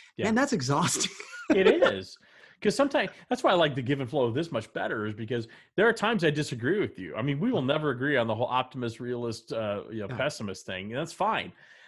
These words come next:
Speaker 1: I like that. But there's things that we do agree on, and there's things that we agree on, but there's a slight skew and difference. Not, again, I wrote a blog about this. I don't know when I wrote about it, a couple weeks ago. Everything's black and white. There's gray. We all should live
Speaker 2: Lots
Speaker 1: in the gray.
Speaker 2: of gray, yeah.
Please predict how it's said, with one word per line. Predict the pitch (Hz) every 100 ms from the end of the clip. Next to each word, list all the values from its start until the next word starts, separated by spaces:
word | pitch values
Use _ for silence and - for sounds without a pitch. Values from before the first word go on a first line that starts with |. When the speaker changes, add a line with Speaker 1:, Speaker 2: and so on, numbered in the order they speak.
| - 120
Speaker 1:
I |
like | 156 220 -
that. | 98 78
But | 135
there's | 156 156
things | 185 180
that | 147
we | 143
do | 165 240
agree | 120 95 95
on, | 101
and | 117
there's | 127 -
things | 175 160
that |
we | 143 143
agree | 139 175 180
on, | 165
but | 160
there's | 170 160
a |
slight | 151 170 156 143
skew | - 202 143
and | 117
difference. | 185 - 95 - _ _ _ 190
Not, | 220 -
again, | 139 151
I | 156
wrote | 196 143
a |
blog | 110 139 147
about | 123 107
this. | 110 -
I | 123
don't | 98
know | 92
when | 95
I | 87
wrote | 90
about | 87 92 92
it, | -
a |
couple | 98 95
weeks | 98 -
ago. | 95 76 - - _
Everything's | 220 311 320 117
black | - 160 196
and | 131 110
white. | 147 110
There's | 185
gray. | - 123 123 127 92 85
We | 120 160
all | 220
should | - 165
live | 127 127
Speaker 2:
Lots | 127 131 131 117
Speaker 1:
in | 123
the | 120
gray. | 127 123
Speaker 2:
of | 120
gray, | 117
yeah. | 117 117